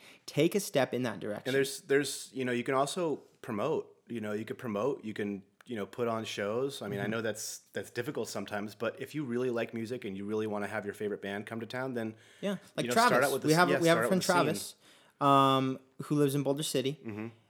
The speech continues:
Speaker 1: and he loves music. And as far as I'm concerned, I don't think he plays an instrument.
Speaker 2: I don't know. Travis, if you ever listen to this, let us
Speaker 1: <laughs>
Speaker 2: know
Speaker 1: If
Speaker 2: if you
Speaker 1: you've gotten
Speaker 2: play.
Speaker 1: this far.
Speaker 2: <laughs> Yeah.
Speaker 1: If you've gotten,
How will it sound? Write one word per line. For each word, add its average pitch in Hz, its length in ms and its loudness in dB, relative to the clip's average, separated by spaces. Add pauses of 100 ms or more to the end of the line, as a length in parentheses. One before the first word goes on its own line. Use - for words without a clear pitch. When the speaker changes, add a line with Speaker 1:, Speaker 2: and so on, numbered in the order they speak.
(160)
Speaker 1:
and 139 800 4 (120)
he 160 600 0 (220)
loves 135 460 4
music. 165 460 0 (120)
And 135 200 0
as 127 240 -2
far 170 240 2
as 156 100 2
I'm 208 140 2
concerned, 147 220 0
I 175 40 2
don't 196 80 -2
think 185 120 -4
he 160 60 -2
plays 156 240 -4
an 135 80 -2
instrument. - 400 -6
Speaker 2:
I 135 40 -2
don't 131 100 2
know. 98 220 -2
Travis, 131 380 0
if 107 60 -4
you 120 60 0
ever 120 120 0
listen 123 340 0
to 196 60 -2
this, - 180 10
let 285 220 12
us 254 120 12
Speaker 1:
<laughs> - 20 0
Speaker 2:
know 110 180 0
Speaker 1:
If - 240 -4
Speaker 2:
if 160 160 10
you 175 120 6
Speaker 1:
you've 151 100 2
gotten 165 340 12
Speaker 2:
play. 147 80 6
Speaker 1:
this 151 140 -2
far. 131 420 2
Speaker 2:
<laughs> 170 80 4
Yeah. 131 260 6 (280)
Speaker 1:
If 170 280 2
you've 135 100 2
gotten, 135 480 4